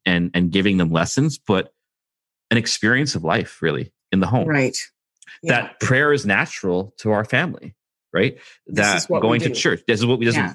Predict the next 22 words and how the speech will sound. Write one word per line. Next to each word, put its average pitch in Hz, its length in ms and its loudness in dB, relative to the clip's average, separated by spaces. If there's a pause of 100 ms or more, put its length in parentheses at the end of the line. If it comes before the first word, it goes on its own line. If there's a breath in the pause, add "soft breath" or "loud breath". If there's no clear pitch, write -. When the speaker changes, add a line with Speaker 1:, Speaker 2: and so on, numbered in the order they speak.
Speaker 1:
this 104 120 -4
is 98 220 -2
just 214 180 0
kinda 190 220 2
what 120 120 2
you 107 100 2
do, 107 180 2
right? 90 280 0 (160 soft breath)
Speaker 2:
<laughs> - 160 -20
Yeah. 104 380 2
Speaker 1:
Um, 98 220 0 (180)
those 107 240 0
kind 113 140 0
of - 40 -8
things. 135 220 0
Same 147 60 4
with 151 80 0
the 123 60 2
moral 123 260 2
formation. 87 540 0
It's - 260 -6 (1400)
like, 87 300 0